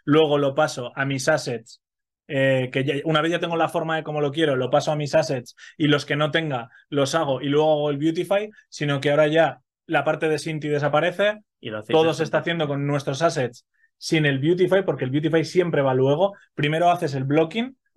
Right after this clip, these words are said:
Speaker 1: pero ya lo hacemos con todo nuestro.
Speaker 2: Es decir, primero haces el prototipo, la, la,
Speaker 1: Sí,
Speaker 2: la forma.
Speaker 1: cómo queda la forma,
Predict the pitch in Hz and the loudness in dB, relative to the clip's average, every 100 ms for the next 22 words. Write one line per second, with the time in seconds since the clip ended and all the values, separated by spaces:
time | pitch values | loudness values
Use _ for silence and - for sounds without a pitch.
0 | - 139 139 151 151 156 131 123 113 127 | -2 2 4 2 0 -6 -6 -10 -4 -2
1 | 135 165 170 226 233 - 151 165 160 123 | -2 -4 -2 -4 -4 -2 0 2 0 0
2 | 139 160 165 147 143 127 131 131 104 107 | 0 2 4 2 -2 -8 -8 -6 -8 -6
3 | 160 170 226 320 143 120 123 123 120 180 | -6 0 0 0 0 0 0 0 0 0
4 | 160 131 170 185 185 175 165 156 180 214 | 0 0 0 2 2 2 2 0 -2 -4
5 | 240 254 | -4 -8